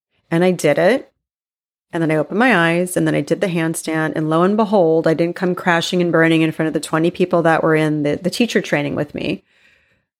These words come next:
I popped right up. And I hadn't done it before. And I'm not joking.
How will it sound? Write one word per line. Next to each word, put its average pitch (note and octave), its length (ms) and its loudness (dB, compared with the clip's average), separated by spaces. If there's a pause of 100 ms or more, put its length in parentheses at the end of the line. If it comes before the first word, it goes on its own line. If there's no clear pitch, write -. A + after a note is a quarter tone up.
I E3+ 180 2
popped - 460 -6
right E3+ 140 2
up. - 260 -2 (1120)
And F3 160 2
I D3+ 60 2
hadn't D#3+ 440 -2
done D#3+ 160 2
it D3+ 140 -4
before. - 500 -6 (380)
And E3+ 120 0
I'm D#3 160 0
not - 220 -4
joking. - 520 -6